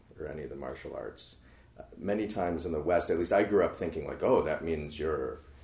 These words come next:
the master, the black belt." Um, and that's actually not what it means. If you look at the, uh,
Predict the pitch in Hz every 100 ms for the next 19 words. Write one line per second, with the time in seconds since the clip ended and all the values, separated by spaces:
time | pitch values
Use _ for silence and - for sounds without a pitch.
0 | - - - 76 117 - - 58 - -
1 | - - 60 - - - - - - -
2 | - - - - - - - 85 82 -
3 | 117 - 82 82 78 76 69 92 82 73
4 | - - - - 98 101 104 - 90 78
5 | 76 73 65